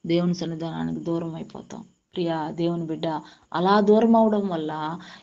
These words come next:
ఎన్నో శ్రమలను మనం కొని తెచ్చుకుంటాం, ఇంకా చిక్కుల్లో పడిపోతాం అన్నమాట. ప్రియ దేవుని బిడ్డ, నువ్వు అలా పడిపోవడం దేవునికి ఇష్టం లేదు. ఇక్కడ దావీదు మహారాజును గమనిస్తే అపవాది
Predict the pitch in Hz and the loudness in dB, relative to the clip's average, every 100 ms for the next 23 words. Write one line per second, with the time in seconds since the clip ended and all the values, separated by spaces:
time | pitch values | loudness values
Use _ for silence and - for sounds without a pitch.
0 | - 190 208 220 214 - 208 226 254 240 | -2 2 6 6 4 2 6 8 8 8
1 | 233 226 226 240 247 240 - 208 185 156 | 8 6 2 2 2 -2 -4 -4 -4 -6
2 | 139 - - 196 202 208 220 - 254 247 | -10 -16 -8 -2 -2 -2 -2 0 4 4
3 | 240 240 247 240 220 190 170 156 147 147 | 4 2 2 0 0 -2 -4 -8 -10 -14
4 | - _ _ 165 156 156 160 180 180 180 | -20 _ _ -2 -2 -4 -2 0 0 0
5 | 175 180 180 175 165 170 180 185 185 196 | 0 0 0 0 -2 -2 -4 -6 -2 -2
6 | 190 196 - - - 180 196 202 214 208 | -2 -6 -10 -20 -12 4 6 8 6 2
7 | - - 220 180 147 - _ _ 170 175 | -2 0 2 2 -2 -8 _ _ -6 0
8 | 170 160 165 170 175 196 185 185 190 185 | 0 0 -2 2 6 6 4 0 0 0
9 | 180 190 180 185 214 226 214 196 156 170 | 2 2 2 6 8 6 6 2 2 0
10 | 180 - - - - 180 220 233 233 240 | -4 -8 -14 -4 -2 2 6 8 8 8
11 | 214 196 214 | 6 6 2